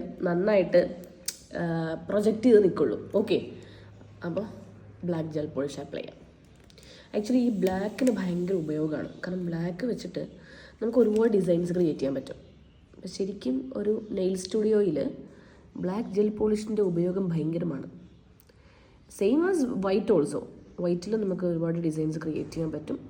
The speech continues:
അത് നമുക്ക് നെക്സ്റ്റ് വീഡിയോയിൽ കാണിക്കാം. ഇതിപ്പം എൻ്റെ കയ്യിലെ ഡിസൈൻ ചോദിച്ചത് കൊണ്ട് അപ്പോൾ അത് തന്നെ ചെയ്യാം എന്നൊരിത് വന്നിട്ട്. ഓക്കെ, സെയിം പ്രോസസ്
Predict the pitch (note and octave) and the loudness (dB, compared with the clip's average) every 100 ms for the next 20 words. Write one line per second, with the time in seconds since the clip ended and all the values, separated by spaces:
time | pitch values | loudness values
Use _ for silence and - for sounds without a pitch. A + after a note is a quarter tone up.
0 | - F3+ F3+ E3+ G#3 A#3+ - C4 G#3 E3 | -8 -6 -4 -4 -6 -8 -8 -6 -4 -4
1 | D#3 C#3 - - - - - - - - | -4 -6 -10 -14 -16 -20 -20 -20 -20 -20
2 | - - - - - - - - - - | -20 -20 -20 -20 -20 -20 -20 -20 -20 -20
3 | - - - - - - - G3+ G#3+ A#3 | -20 -20 -20 -20 -20 -20 -6 0 0 0
4 | A#3+ G#3+ G#3+ G#3+ G#3 G3+ G#3+ G#3+ D4+ - | -2 0 -2 -2 -2 0 2 0 -2 -8
5 | - - - - - - - - - - | -16 -20 -20 -20 -20 -20 -20 -20 -20 -20
6 | - - - F#3+ G3+ F#3+ G3+ A3 B3+ - | -20 -20 -4 0 0 0 2 0 -2 -10
7 | - - - - - F#3+ F3+ F#3 G#3+ G#3+ | -18 -20 -20 -20 -8 -4 -4 -4 0 2
8 | G#3+ G#3 F#3+ G#3 F3+ F#3+ - F#3 G3 - | 2 -2 -4 -4 -4 -4 -4 -4 -4 -4
9 | F3+ E3+ F3+ E3+ - - - - - E3 | -2 0 -2 -4 -10 -18 -20 -20 -12 -6
10 | E3+ E3 E3 - D3 - - - - - | 2 2 2 -4 -8 -10 -14 -18 -20 -20
11 | - - - - F3+ - - - - - | -20 -20 -10 -8 -6 -8 -10 -20 -20 -20
12 | - - - - - - - - - A#3+ | -20 -20 -20 -20 -20 -20 -20 -20 0 4
13 | A#3+ A3+ F#3 G3 C4 | 4 4 4 4 0